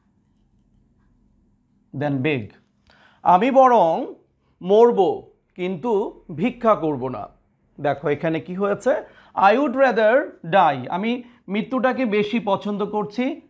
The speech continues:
than beg, মানে ভিক্ষাবৃত্তির চাইতে, ভিক্ষা করার চাইতে। তার মানে I would rather die, আমি বরং মরব, কিন্তু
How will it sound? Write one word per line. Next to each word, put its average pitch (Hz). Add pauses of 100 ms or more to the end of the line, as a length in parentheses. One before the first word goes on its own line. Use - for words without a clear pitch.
(440)
than 156 (500)
beg, 180 (580)
মানে 151
ভিক্ষাবৃত্তির 165
চাইতে, - (400)
ভিক্ষা 160
করার 131
চাইতে। 127 (440)
তার 175
মানে 202
I 196
would 226
rather 262
die, 175 (200)
আমি 180
বরং 202 (320)
মরব, 175 (380)
কিন্তু 233